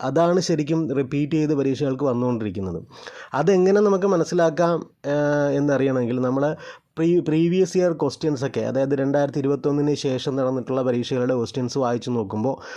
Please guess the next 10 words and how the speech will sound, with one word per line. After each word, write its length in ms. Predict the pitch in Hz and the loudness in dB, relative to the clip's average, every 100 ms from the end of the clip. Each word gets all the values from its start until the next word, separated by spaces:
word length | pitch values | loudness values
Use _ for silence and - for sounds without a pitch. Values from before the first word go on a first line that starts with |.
| - | -10
നമുക്ക് 280 | 156 165 180 170 | -2 -2 0 -2
കൃത്യമായിട്ട് 420 | 151 170 170 156 | -2 2 4 4
മനസ്സിലാകും. 580 | 160 139 135 123 107 104 | 2 2 0 0 0 -2
സ്കൂൾ 300 | - 131 156 | -2 0 0
പാഠപുസ്തകങ്ങളിൽ 1000 | 165 151 147 151 143 151 143 143 143 139 | 0 0 2 0 -2 -2 0 0 0 0
നിന്നും 420 | 110 101 131 - - - | 0 -2 -4 -6 -14 -20
തന്നെ 600 | - - 127 139 143 165 165 - - | -12 -2 0 2 2 0 -6 -20 -6
ഏറ്റവും 420 | 131 160 160 202 | 0 0 4 6
കൂടുതൽ 260 | 202 202 208 | 6 6 8
വന്നിട്ടുള്ള 720 | 190 175 160 160 160 165 - | 6 4 2 2 4 2 0